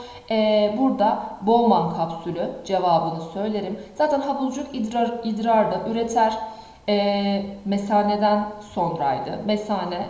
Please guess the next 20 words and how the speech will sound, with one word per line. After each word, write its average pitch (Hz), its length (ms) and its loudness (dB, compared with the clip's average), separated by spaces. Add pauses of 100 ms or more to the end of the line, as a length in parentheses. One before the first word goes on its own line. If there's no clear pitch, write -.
(240)
üretre, - 500 -6 (260)
e, 180 60 -4
me-, 214 280 -2
üretra 196 400 0
da 254 60 2
mesaneden 214 580 0
önceydi. 175 380 -4
Yani 156 180 -2
havuzcukla, 190 680 -2 (440)
e, 185 160 0
mesaneyi 175 600 -2
birbirine 165 520 -6
bağlayan 160 460 2 (320)
kısımdı 165 520 -6
diye 151 140 -4
söyleyebiliyoruz. 170 1040 -6 (1000)
Gelelim 269 440 2
dokuzuncu 262 460 -2
soruya. 175 420 -6 (1500)
Yanda 294 460 8